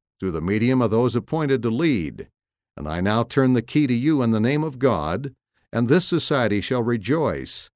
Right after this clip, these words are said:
and knowledge and intelligence shall flow down from this time. This is the beginning of better days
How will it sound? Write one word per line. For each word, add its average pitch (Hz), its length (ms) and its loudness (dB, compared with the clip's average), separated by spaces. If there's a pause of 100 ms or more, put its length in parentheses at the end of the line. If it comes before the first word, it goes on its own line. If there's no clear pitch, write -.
(400)
and 113 160 2
knowledge 156 400 2
and 135 140 2
intelligence 113 720 0
shall 101 240 -2
flow 160 360 0
down 82 520 -2 (280)
from 78 220 -6
this 139 240 2
time. 76 640 -4 (520)
This 139 280 2
is 156 100 4
the 139 80 2
beginning 127 540 0
of 85 180 -4
better 151 300 0
days 78 680 0